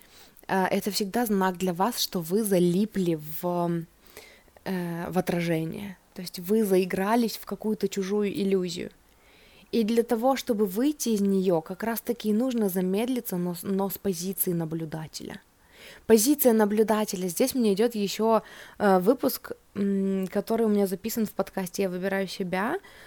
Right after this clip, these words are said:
который называется "Если не знаете, что выбрать, выберите осознанность". Вот мне здесь про что это. Эм, то есть сделать шаг назад, вытащить себя из спешки,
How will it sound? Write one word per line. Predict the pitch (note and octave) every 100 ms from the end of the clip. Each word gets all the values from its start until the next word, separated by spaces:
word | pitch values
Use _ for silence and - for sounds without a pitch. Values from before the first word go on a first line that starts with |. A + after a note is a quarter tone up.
| -
который | - A3+ G#3+
называется | G3+ G3+ A3 A3
"Если | G3 G#3+ G#3+
не | G#3
знаете, | G3 A3+ A#3
что | G3+ G#3
выбрать, | A3 C4+ A#3
выберите | G3+ G3 G3+ G#3
осознанность". | F#3+ - F#3 F3+ F3+ F3 F3 - - - - -
Вот | G3 A3+ A3
мне | G3+ F#3+
здесь | F3 F3
про | - F3+
что | - - F3
это. | F3+ F3+ - G3+ - - - - - -
Эм, | G#3 G3+ G3 F#3+ F#3 F3+ F3+ F3+ F#3+ - - - - - - - _ _ _ _ - _ _
то | -
есть | F#3+
сделать | F3 F3 B3 A#3+
шаг | - - G3+
назад, | G3+ G3 F3 F3 F3+ B3 - -
вытащить | F3+ D#3+ B3 A#3+ - F#3
себя | - F3 E3+
из | E3
спешки, | - - - G#3 C4+ - - E3+